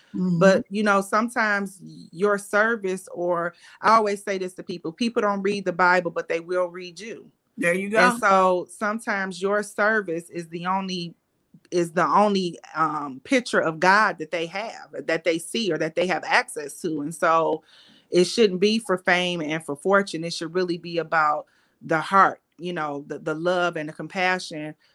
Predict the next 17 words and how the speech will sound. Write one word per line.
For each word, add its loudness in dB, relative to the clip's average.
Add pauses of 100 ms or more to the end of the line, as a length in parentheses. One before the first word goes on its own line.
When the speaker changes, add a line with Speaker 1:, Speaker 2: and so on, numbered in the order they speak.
(120)
Speaker 2:
for 0
those 0
that -6
may -6
have -6
less -4
than -10
you, -6
or 0
if -6
God 4
has -2
placed -4
you -10
in -10
a -18
position -2